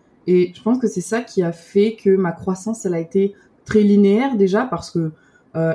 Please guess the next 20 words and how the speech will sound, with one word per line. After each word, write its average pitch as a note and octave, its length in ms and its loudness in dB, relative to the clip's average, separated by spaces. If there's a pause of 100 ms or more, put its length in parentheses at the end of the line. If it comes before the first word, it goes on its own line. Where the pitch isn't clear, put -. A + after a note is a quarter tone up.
(120)
j'ai E3 220 -6
pas G3 180 2
eu G3 120 2
de, F3 120 -2 (200)
de E3 80 -8
pic G#3+ 280 -2
extraordinaire. F#3 920 -2
Euh, D#3+ 200 -2
j'ai D#3 180 -6
fait, F3 340 -2
euh, D#3 80 -4 (840)
mille F#3 240 4
abonnés E3 320 0
par E3 180 -4
mois F3 260 -2
pendant D#3+ 260 -6
un E3+ 200 0
an. G#3+ 240 2 (340)
Donc, F3 260 -4
euh, D3+ 300 -4